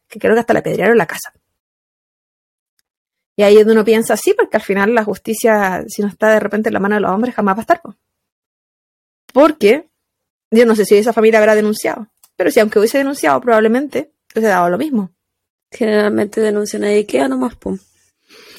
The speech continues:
Speaker 1: Sí, po. Yo no sé qué habrá pasado después porque no, creo que uno no seguí preguntando. Eh, aparte que, y se fue, pues mi amiga también se fue de ese sector, entonces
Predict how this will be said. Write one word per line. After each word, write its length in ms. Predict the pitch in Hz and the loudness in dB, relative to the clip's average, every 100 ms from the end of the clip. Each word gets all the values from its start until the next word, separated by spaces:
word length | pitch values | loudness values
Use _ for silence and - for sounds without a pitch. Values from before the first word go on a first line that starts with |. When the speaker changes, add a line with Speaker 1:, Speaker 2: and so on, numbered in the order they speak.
| - | -10
Speaker 1:
Sí, 180 | - 214 | -2 -2
po. 120 | - 208 _ _ _ _ _ _ - | -2 -12 _ _ _ _ _ _ -2
Yo 180 | 214 | 2
no 80 | 269 | 2
sé 120 | 254 185 | 2 0
qué 60 | |
habrá 160 | 185 196 | 0 0
pasado 260 | 220 233 | 0 2
después 320 | 233 - 254 311 | 0 0 -2 -2
porque 960 | 233 - 208 196 190 180 165 - 196 _ _ _ _ | -6 -2 0 0 0 -2 -6 -8 -16 _ _ _ _
no, 220 | 220 220 | -8 -8
creo 260 | 214 220 359 | -6 -2 0
que 60 | 330 | 0
uno 300 | - 302 349 | -2 0 0
no 60 | 220 | 2
seguí 200 | 214 196 | 0 2
preguntando. 680 | 226 247 240 170 165 254 _ _ _ _ _ _ - | 0 0 0 -2 -4 -10 _ _ _ _ _ _ -2
Eh, 680 | 202 190 190 185 170 - - - | 2 2 2 0 -2 -4 -8 -8
aparte 420 | 190 208 220 214 | -2 0 2 0
que, 520 | 196 196 185 185 175 165 190 - _ _ _ _ _ _ _ _ _ _ _ _ - | 2 0 0 0 -2 -4 -10 -16 _ _ _ _ _ _ _ _ _ _ _ _ -12
y 80 | 226 | -4
se 140 | 220 | -2
fue, 180 | 294 440 | 2 0
pues 120 | 330 | 2
mi 80 | 254 | 2
amiga 240 | 233 262 | 2 2
también 160 | 247 240 | 2 0
se 80 | 240 | 0
fue 120 | 240 | 0
de 20 | |
ese 120 | 254 240 | 0 -4
sector, 380 | 214 - 302 453 | -6 -2 0 0
entonces 720 | 359 - 269 262 269 247 233 | -2 -4 -6 -4 -2 -2 -4